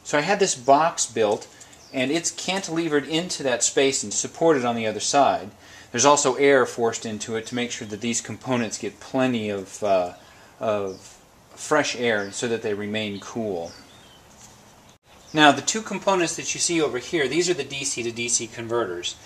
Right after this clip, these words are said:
Now, those are supposed to be able to deliver fifty-five amps, uh, each, but, uh,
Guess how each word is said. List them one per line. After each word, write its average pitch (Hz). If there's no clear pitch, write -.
Now, 131
those 180
are 147
supposed 165
to 156
be 143
able 123
to 110
deliver 120
fifty-five 117
amps, 113
uh, 110
each, 127
but, 123
uh, 107